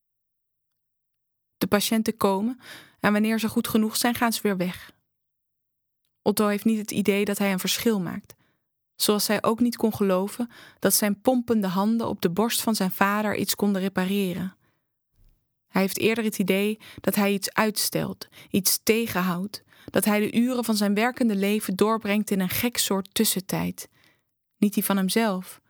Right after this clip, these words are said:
maar van anderen. Als Otto de deur van kamer vier twaalf voorzichtig openduwt, wordt hij verrast door een tweestemmig, oorverdovend gesnurk. Een zurige lucht slaat van de twee dampende lijven.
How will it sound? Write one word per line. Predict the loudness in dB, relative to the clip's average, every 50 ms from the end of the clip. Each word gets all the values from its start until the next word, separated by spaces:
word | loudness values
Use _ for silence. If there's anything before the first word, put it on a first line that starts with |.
| _ _ _ _ _ _ _ _ _
maar | -2 -2 0
van | 0 0
anderen. | 0 2 2 0 0 -2 -6 -12 -20 _ _ _ _ _ _ _ _ _ _ _ _ _ _ _ _ _ _ _ _ _ _ _ _ _ _ _ _ _ _ _ _ _ _ _ _ _ _ _ _ _ _ _ _ _ _ _ _ _ _ _ _ _ _ _ _ _ _ _ _ _ _ _ _ _ _ _ _
Als | 0 0 0 0 0
Otto | 0 0 0 0 0 0 0
de | 0 0 0
deur | 2 2 2 2 0 0
van | -2 -2 0
kamer | 0 0 0 2 2 0 0
vier | 0 0 0 0 0 -2
twaalf | 0 0 2 2 0 0 -2
voorzichtig | -2 -2 0 0 -2 -2 -2 -4 -6 -2 0
openduwt, | 0 0 0 0 -2 0 0 0 -2 -4 -6 -10 -14 -18 _ _ _ _
wordt | -6 -4 -2 0
hij | 0 0 0
verrast | 0 0 0 2 2 0 0 0 0
door | 0 2
een | 0 0
tweestemmig, | 0 0 0 0 0 0 0 0 0 0 -2 -4 -6 -10 -12 -6 _
oorverdovend | 0 2 2 2 0 -2 -2 -2 0 0 0 0 -2 -2 -4 -4
gesnurk. | -4 -2 -2 -2 0 -2 -4 -4 -6 -8 -14 -20 -20 -20 _ _ _ _ _ _ _ _ _ _ _ _ _ _ _ _ _ _
Een | 0 0 0
zurige | 2 2 2 2 2 0 -2 -2 -2 0 0
lucht | 0 0 0 -2 -4 -6 -12 -16 -16 -18 -10 -6
slaat | -2 2 2 2 2 0 0
van | 0 0
de | 0 0
twee | -2 0 0 2 2 2
dampende | 0 0 0 0 0 0 0 2 2
lijven. | 2 2 0 0 -2 -4 -6 -8 -8 -8